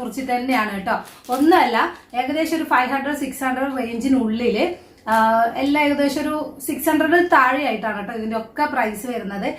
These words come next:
എനിക്ക് ഇഷ്ടപ്പെട്ടിട്ടുള്ള എന്നാൽ നല്ല മെറ്റീരിയൽ ആയിട്ടുള്ള, ആ, ചുരിദാർ സെറ്റുകളാണ് കേട്ടോ ഇത്. ഇതിൽ രണ്ടെണ്ണം കുർത്ത സെറ്റാണ്, രണ്ടെണ്ണം ചുരിദാർ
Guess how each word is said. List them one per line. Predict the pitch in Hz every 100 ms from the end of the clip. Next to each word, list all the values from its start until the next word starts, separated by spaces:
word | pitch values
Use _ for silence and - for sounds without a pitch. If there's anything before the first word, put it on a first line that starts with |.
| - - 269
എനിക്ക് | 294 311
ഇഷ്ടപ്പെട്ടിട്ടുള്ള | - 359 349 294 262 262 269
എന്നാൽ | 254 254 226
നല്ല | 233 247 294 277
മെറ്റീരിയൽ | 233 233 233 226
ആയിട്ടുള്ള, | 214 220 220 - - - 214
ആ, | 202 196 185 185 180
ചുരിദാർ | 233 226 254 269 277
സെറ്റുകളാണ് | 262 - 311 262 190 185
കേട്ടോ | 185 226
ഇത്. | 226 359 359 - -
ഇതിൽ | 302 403 349
രണ്ടെണ്ണം | 302 320 392 339 349
കുർത്ത | 330 269 294 294
സെറ്റാണ്, | 294 269 247 269 269
രണ്ടെണ്ണം | 247 262 254 269
ചുരിദാർ | 254 214 226